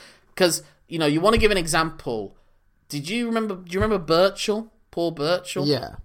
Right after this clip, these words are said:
Speaker 1: When he debuted, he was, like, immediately, like, his first match on F W A was, like, he was presented as a Goldberg-esque figure.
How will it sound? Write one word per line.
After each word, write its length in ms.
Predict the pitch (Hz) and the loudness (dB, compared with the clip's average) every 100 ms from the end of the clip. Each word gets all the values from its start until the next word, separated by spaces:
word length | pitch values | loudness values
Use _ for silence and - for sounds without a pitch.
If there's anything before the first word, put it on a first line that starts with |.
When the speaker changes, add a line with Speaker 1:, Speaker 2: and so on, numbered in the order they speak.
| _ _ - | _ _ -4
Speaker 1:
When 140 | 180 | 0
he 200 | 220 269 | 2 0
debuted, 680 | 262 214 165 156 196 139 110 | 2 4 4 0 -4 -4 -6
he 120 | 165 | -6
was, 160 | 214 196 | -6 -2
like, 160 | 165 | -2
immediately, 580 | 151 139 151 175 139 113 | -2 -2 -2 -2 -6 -6
like, 180 | 120 123 | -6 -6
his 120 | 127 | -10
first 380 | - 190 165 - | -2 0 0 0
match 300 | 147 151 147 | -2 -4 -6
on 80 | 127 | -8
F 140 | 123 | -6
W 360 | 135 123 123 127 | -8 -6 -6 -2
A 200 | 123 113 | -2 -2
was, 240 | 101 101 | -8 -8
like, 380 | 117 104 101 - _ _ - | -6 -6 -8 -20 _ _ -8
he 80 | 131 | -8
was 80 | |
presented 360 | 131 131 127 123 | -4 -4 -4 -6
as 120 | 123 | -10
a 60 | 113 | -8
Goldberg-esque 920 | 120 131 131 123 107 98 101 98 - | -2 -2 -2 -4 -8 -8 -10 -10 -12
figure. 340 | - 117 110 | -14 -12 -12